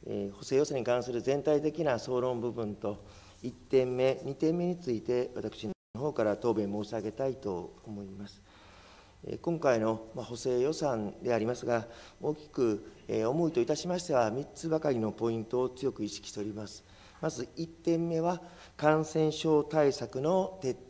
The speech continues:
であります。えー、早め早めにしっかりと感染症対策について幅広く対応していく、その必要性から予算計上させていただいている認識でございます。二つ目につきましては、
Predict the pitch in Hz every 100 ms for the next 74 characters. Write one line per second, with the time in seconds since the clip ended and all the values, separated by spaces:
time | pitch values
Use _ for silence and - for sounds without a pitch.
0 | - 120 113 117 151 160 160 - - 104
1 | 95 208 - - - - - - - 110
2 | 110 127 131 131 123 135 143 156 156 -
3 | - 226 226 120 104 - - - - 123
4 | 120 127 123 131 120 143 143 131 113 117
5 | 123 - 123 - 185 - 143 151 156 226
6 | - 151 123 - 127 123 113 - 117 -
7 | 120 113 - - - 127 113 120 123 120
8 | 123 143 170 170 - 117 120 110 104 117
9 | 104 98 107 107 110 110 104 127 143 110
10 | 101 - - 104 101 98 92 - 95 -
11 | 87 - - - - - - - - -
12 | - - 233 214 226 220 220 151 156 156
13 | 123 113